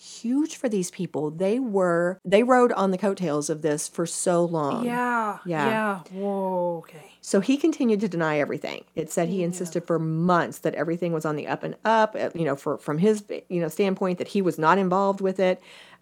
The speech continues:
Speaker 1: But eventually, through the pushing and the prodding and, and the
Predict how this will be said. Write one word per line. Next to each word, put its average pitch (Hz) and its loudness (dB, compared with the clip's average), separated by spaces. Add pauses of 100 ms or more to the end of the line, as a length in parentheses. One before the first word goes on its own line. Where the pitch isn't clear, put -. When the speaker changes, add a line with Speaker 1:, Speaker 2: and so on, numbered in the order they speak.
(120)
Speaker 1:
But 165 0
eventually, 170 0
through 156 0
the 151 -4
pushing 156 -4
and 147 -4
the 139 -6
prodding 147 0
and, 147 -4
and 151 -6
the 147 -2